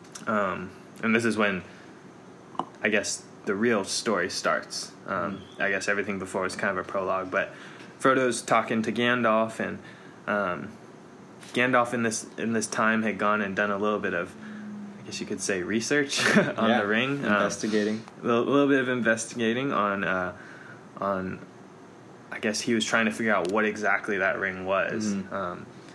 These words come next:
Speaker 1: so meanwhile, Frodo doesn't know anything's going on, but he comes back, he starts sharing with him, um,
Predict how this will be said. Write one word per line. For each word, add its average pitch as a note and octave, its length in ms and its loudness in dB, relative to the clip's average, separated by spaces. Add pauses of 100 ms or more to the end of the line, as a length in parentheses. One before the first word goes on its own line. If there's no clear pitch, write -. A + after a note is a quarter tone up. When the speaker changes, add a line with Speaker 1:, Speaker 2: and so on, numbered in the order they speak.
(220)
Speaker 1:
so G#2 120 0
meanwhile, G2+ 480 4
Frodo F#2+ 460 0
doesn't F#2+ 220 0
know F#2+ 120 2
anything's F#2 320 -2
going F#2 240 -2
on, G2 240 4
but F#2 140 0
he A2 100 -4
comes G#2 240 -2
back, A2+ 280 4
he A2+ 60 -4
starts G2+ 260 -2
sharing G#2+ 300 2
with G#2+ 160 -2
him, G2+ 260 -2 (440)
um, F2 480 -2